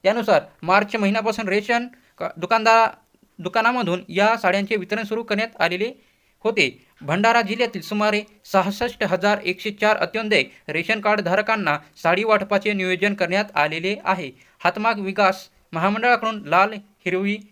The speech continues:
पिवळा व निळ्या अशा चार रंगात या साड्यांचा पुरवठा शासनास करण्यात आलेला आहे. यानुसार भंडारा जिल्ह्यात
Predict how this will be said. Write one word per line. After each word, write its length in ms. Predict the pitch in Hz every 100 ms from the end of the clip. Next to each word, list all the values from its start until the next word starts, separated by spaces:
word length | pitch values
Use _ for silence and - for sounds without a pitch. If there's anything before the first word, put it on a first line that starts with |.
| _
पिवळा 380 | 196 202 208 214 - _ 165
व 100 | 208
निळ्या 320 | 220 220 147 - _ _ 170
अशा 200 | - 214
चार 300 | 220 226 226
रंगात 280 | 214 214 226 - -
या 140 | 196
साड्यांचा 380 | 202 185 196 220
पुरवठा 360 | 208 190 202 214 214 _ -
शासनास 420 | 180 208 202 202
करण्यात 420 | 190 - 190 196
आलेला 260 | 180 160 185
आहे. 420 | 220 185 123 _ _ -
यानुसार 400 | 180 233 214 160
भंडारा 340 | 147 185 226
जिल्ह्यात 320 | 214 254 190